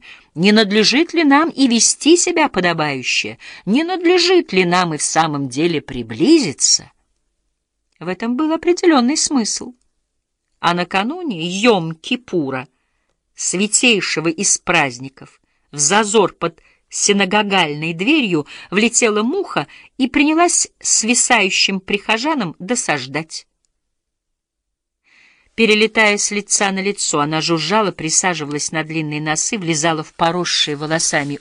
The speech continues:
уши. «И если нам свыше ниспосланы испытания, — разъяснял досточтимый раввин, стараясь не растерять внимание собравшихся, — не надлежит ли нам пройти через него с достоинством?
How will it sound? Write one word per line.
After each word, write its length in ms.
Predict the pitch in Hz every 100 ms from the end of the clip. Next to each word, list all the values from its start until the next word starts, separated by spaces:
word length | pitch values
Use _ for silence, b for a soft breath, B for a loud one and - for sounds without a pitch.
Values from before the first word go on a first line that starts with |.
| _
уши. 640 | - 294 - - - 135 - _ _ _
«И 80 | 208
если 680 | 226 262 247 320 311 - 294
нам 220 | 294 311
свыше 640 | 302 - 285 311 294 - 285
ниспосланы 800 | 302 - - 277 277 - 247 262
испытания, — 800 | - 240 247 277 262 214 185 165 B B B
разъяснял 720 | 170 214 185 202 - 202 185
досточтимый 760 | 175 185 - 190 - - 190 175
раввин, 300 | 180 190 196
стараясь 580 | - 180 185 175 - - B B
не 180 | 208 262
растерять 580 | 320 - 415 349 196 -
внимание 420 | 302 294 165 160
собравшихся, — 920 | - 214 214 196 - 135 - - 120 B B -
не 280 | 151 233
надлежит 840 | 233 240 240 202 254 214 277 339 -
ли 100 | 294
нам 260 | 277 294 262
пройти 480 | 254 285 - 294
через 300 | 285 277 262
него 280 | 233 240 269
с 60 | 220
достоинством? 1160 | 202 202 - 254 330 285 247 - 190 185 156